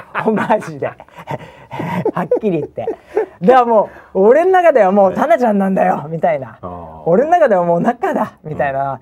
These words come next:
Speaker 1: うん。うん。
Speaker 2: もう状態になってる可能性あるからね、これ。
Speaker 1: <laughs>
Speaker 2: これ消しとかないといけない、これね。
Speaker 1: やめてください。
Speaker 2: ね。
Speaker 1: 本当にやめてください。
Speaker 2: これ消していかなきゃいけない。
Speaker 1: はい。
Speaker 2: これリセットしなきゃいけないね。
Speaker 1: はい。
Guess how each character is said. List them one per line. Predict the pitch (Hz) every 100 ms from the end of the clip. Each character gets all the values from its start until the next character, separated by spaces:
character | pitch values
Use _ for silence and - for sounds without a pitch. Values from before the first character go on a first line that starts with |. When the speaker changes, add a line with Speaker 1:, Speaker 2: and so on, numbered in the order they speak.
| - 85
Speaker 1:
う |
ん。 |
う | 147
ん。 | 160
Speaker 2:
も | 190
う |
状 | 156 247 302
態 | 359 302 277
に |
な | 233
っ | 440
て | 440
る |
可 | 220
能 | 175
性 | 160
あ | 165
る |
か | 131
ら | 120
ね、 | 123
こ | 117 165 - 160 - 139 147 -
れ。 | 135 -
Speaker 1:
<laughs> |
Speaker 2:
こ | - 277
れ | -
消 | - 440
し | -
と | 440
か | 466
な | 277
い |
と | 175
い |
け | 131
な | 117
い、 |
こ | 110
れ | 107
ね。 | 131 -
Speaker 1:
や | 113
め | 127
て | 135
く | 127
だ | 120
さ | 120
い。 | -
Speaker 2:
ね。 | 190 - - 151 113 -
Speaker 1:
本 | 104 104
当 |
に | 107
や | 98
め | 92
て | 87
く |
だ | 85
さ | -
い。 |
Speaker 2:
こ | 208 254
れ | 269
消 | 262
し | 240
て |
い | 262
か |
な | 254
き | 190
ゃ |
い |
け | 147
な | 127
い。 |
Speaker 1:
は | 123
い。 |
Speaker 2:
こ | 101 175
れ |
リ | 214
セ | 294
ッ | 254
ト |
し | 151
な | 127
き | 117
ゃ |
い |
け | 110
な | 104 120
い |
ね。 | 220
Speaker 1:
は |
い。 | 226